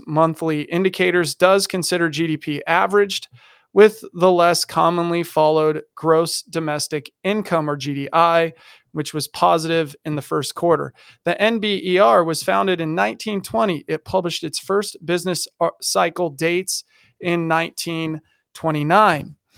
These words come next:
What I find interesting about it is that, um, from where I sit and what I see, common sense says we're in a mild recession, not a,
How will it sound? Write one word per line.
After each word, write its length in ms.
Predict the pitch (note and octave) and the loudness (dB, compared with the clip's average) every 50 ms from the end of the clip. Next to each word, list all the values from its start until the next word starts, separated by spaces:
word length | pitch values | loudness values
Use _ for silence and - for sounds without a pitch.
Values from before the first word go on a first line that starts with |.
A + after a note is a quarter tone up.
| - - - - _ _ | -18 -18 -20 -20 _ _
What 140 | F#3 G3 | 4 6
I 40 | G#3+ | 6
find 320 | G3 - A3+ A#3 A#3 G#3+ G3+ | 6 4 4 4 4 4 4
interesting 520 | G#3+ A3+ - A#3 G3 - - G#3+ G#3 F#3+ | 2 2 2 0 -2 0 -2 0 0 0
about 360 | F3 D3 F3 F#3 G#3 A#3 A3 | 2 2 4 4 4 4 4
it 180 | G3+ F3 D#3+ - - | 2 0 0 -2 -2
is 520 | F#3 F#3 F#3 F#3 F3+ F3 - - - - - _ | 0 0 2 2 0 0 -2 -4 -8 -8 -12 _
that, 380 | - E3 F3 F3+ F3+ F3+ F3 - _ _ _ | 2 2 4 6 6 4 2 0 _ _ _
um, 500 | - F3+ F3 F3 E3+ E3 D#3+ D#3 D#3 D3 - _ _ _ _ _ _ _ _ _ _ _ _ _ | -2 2 2 4 4 2 0 -2 -6 -10 -14 _ _ _ _ _ _ _ _ _ _ _ _ _
from 280 | - - - F#3+ F#3 F3+ | -6 0 0 2 2 4
where 260 | F3+ F#3+ F#3 E3+ D#3+ | 4 6 6 6 6
I 220 | D3+ E3 F#3 A#3+ | 4 2 0 0
sit 460 | C4 - - - D#3+ D3 C#3+ D#3 - - | 0 -2 -4 -4 -4 -4 -4 -6 -6 -6
and 160 | F3 D3+ D3+ | -8 -6 -2
what 140 | D#3 D3+ D3+ | 0 0 2
I 160 | D#3 F#3 G#3 | 2 0 -2
see, 480 | G3+ - - - D3 C#3+ C#3 C#3+ D#3 - _ _ _ _ _ | -4 -4 -6 -8 -8 -8 -10 -12 -12 -14 _ _ _ _ _
common 300 | - - F3+ F3+ E3+ D#3 | -4 0 0 0 0 -2
sense 320 | C#3 - G3 G3+ G#3+ G3+ - | -4 -2 -2 -2 -2 -2 -2
says 400 | - F3 E3 E3 D#3+ C#3+ - - - | -2 -2 -2 -2 -2 -6 -10 -12 -14
we're 240 | _ E3+ E3 F3+ F3+ | _ -4 -2 0 0
in 80 | F3 E3+ | 0 0
a 40 | D#3+ | -2
mild 340 | D#3 D3+ D3+ D3+ D3+ C#3+ | -2 -2 -2 -2 -4 -6
recession, 580 | D3 C#3+ - - F#3 F3 D3+ - - C#3+ C#3 - _ _ _ _ _ _ _ _ _ - | -8 -10 -4 -2 -2 -2 -2 -4 -8 -12 -16 -18 _ _ _ _ _ _ _ _ _ -6
not 240 | C#3+ D3 D#3 E3 | 0 0 2 2
a, 140 | E3+ D#3+ C3 | 2 0 -4